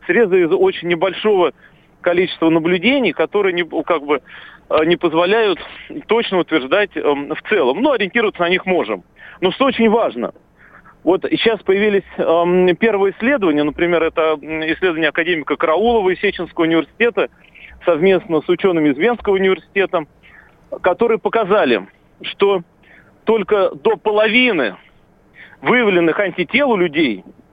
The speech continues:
эм, являются блокирующими активными, э, вирус-нейтрализующими. Алло.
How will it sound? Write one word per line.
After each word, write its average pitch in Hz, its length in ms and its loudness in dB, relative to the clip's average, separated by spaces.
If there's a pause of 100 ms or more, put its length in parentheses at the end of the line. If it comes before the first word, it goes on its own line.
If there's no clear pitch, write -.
(1000)
эм, 165 400 2
являются 175 960 0
блокирующими 175 720 0
активными, 143 580 -2 (920)
э, 160 200 2
вирус-нейтрализующими. 170 1400 0 (880)
Алло. 160 340 0